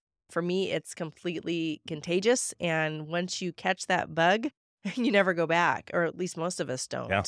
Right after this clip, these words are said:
Speaker 1: And that certainly was the case for me.
Speaker 2: Definitely. Uh, one thing that I have found is that it's super hard to go from the W two side to working for yourself. Like, you have a steady income, a steady job.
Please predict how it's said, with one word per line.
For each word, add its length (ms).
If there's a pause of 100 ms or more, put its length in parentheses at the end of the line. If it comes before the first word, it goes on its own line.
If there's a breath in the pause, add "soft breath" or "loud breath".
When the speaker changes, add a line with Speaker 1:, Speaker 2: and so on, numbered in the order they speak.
(320)
Speaker 1:
And 100
that 120
certainly 200
was 120
the 80
case 240
for 100
me. 260 (260)
Speaker 2:
Definitely. 520 (160)
Uh, 220 (320)
one 260
thing 300
that 120
I 180
have 100
found 420 (240)
is 180
that 200
it's 320 (260)
super 440
hard 280
to 80
go 140
from 140
the 80
W 260
two 260
side 360
to 100
working 200
for 120
yourself. 460
Like, 200
you 140
have 100
a 60
steady 320
income, 340
a 60
steady 260
job. 320